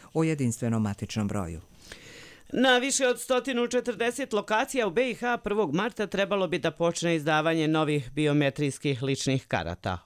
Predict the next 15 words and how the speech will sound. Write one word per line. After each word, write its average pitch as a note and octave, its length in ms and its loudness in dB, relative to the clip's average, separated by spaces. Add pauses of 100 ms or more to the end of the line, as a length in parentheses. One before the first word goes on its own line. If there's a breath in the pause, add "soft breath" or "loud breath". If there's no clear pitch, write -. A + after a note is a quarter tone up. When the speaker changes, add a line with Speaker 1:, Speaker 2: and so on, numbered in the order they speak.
(180)
Speaker 2:
Ovom A#2 360 0
vrstom D#3+ 360 -2
dokumenta G3+ 560 0
bit D#3+ 240 -2
će E3 300 0
spriječeno A#2+ 600 -4
falsifikovanje, G3 960 -2
a F3+ 60 0
građanima D3+ 580 0
omogućeno C3+ 640 0
digitalno B2+ 600 -2
predstavljanje C3 760 0
i - 20 -4
digitalno A2 600 -4
potpisivanje. A2 800 -2